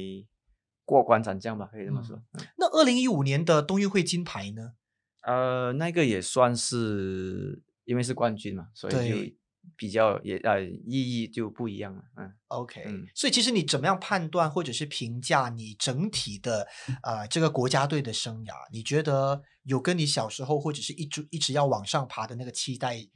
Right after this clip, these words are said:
Speaker 2: 有落差吗？
Speaker 1: 哦，有落差，肯定有落差。<laughs> 因为小时候都，我们只是很，很单纯地想，想去，
Speaker 2: 打球。
Speaker 1: 呃，把球打好，然后
Speaker 2: 嗯，嗯。
Speaker 1: 代表国家，就觉得很，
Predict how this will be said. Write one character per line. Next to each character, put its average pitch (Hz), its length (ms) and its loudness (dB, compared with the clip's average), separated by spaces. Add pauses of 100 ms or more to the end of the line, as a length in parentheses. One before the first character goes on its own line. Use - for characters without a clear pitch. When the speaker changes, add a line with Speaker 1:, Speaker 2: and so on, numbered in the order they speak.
(300)
Speaker 2:
有 113 140 -6
落 135 220 0
差 110 300 -6
吗？ 104 120 -18 (420)
Speaker 1:
哦， 131 140 12
有 110 160 6
落 117 160 10
差， 104 180 6
肯 95 100 -4
定 110 120 0
有 87 120 -6
落 92 120 -10
差。 101 160 -4 (360)
<laughs> - 400 -4
因 123 120 2
为 139 140 6
小 113 220 8
时 110 120 4
候 123 180 8
都， 113 580 6 (220)
我 - 120 -4
们 107 200 0 (800)
只 101 160 -6
是 123 140 2
很， 95 260 2
很 95 200 -2
单 113 220 8
纯 101 220 -2
地 101 160 0
想， 87 500 -6 (640)
想 95 280 -2
去， 104 480 0
Speaker 2:
打 69 180 0
球。 117 160 -2
Speaker 1:
呃， 98 40 -4
把 95 120 6
球 110 180 -4
打 101 160 0
好， 98 240 -6
然 127 180 0
后 107 140 0
Speaker 2:
嗯， 98 200 -4
嗯。 92 140 -12
Speaker 1:
代 110 140 2
表 101 140 -4
国 98 180 -6
家， 98 460 -2
就 110 100 -8
觉 101 180 -4
得 98 120 -4
很， 92 320 -10